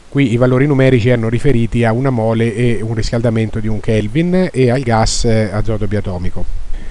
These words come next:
Se poi consideriamo una qualunque altra trasformazione che fa passare il gas da una temperatura all'altra, allora l'aumento di energia interna è sempre quello. Cambia soltanto la parte, eh, aggiuntiva, eh, del lavoro, che addirittura può essere negativa per la prima trasformazione,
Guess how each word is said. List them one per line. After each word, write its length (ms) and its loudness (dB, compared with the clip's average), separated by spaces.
Se 180 -2
poi 160 0
consideriamo 840 2
una 200 -2
qualunque 680 0
altra 340 0
trasformazione 920 -2
che 120 -6
fa 140 -6
passare 500 0
il 300 -6
gas 360 -2
da 100 -2
una 160 -4
temperatura 480 -4
all'altra, 520 -2
allora 360 4
l'aumento 460 2
di 80 0
energia 280 0
interna 340 2
è 20 2
sempre 300 2
quello. 380 -2
Cambia 340 2
soltanto 460 2
la 80 4
parte, 580 0
eh, 300 -2
aggiuntiva, 840 0
eh, 40 -2
del 140 -2
lavoro, 320 2
che 100 -4
addirittura 460 0
può 140 -2
essere 260 0
negativa 480 -2
per 160 0
la 80 0
prima 260 -2
trasformazione, 880 -2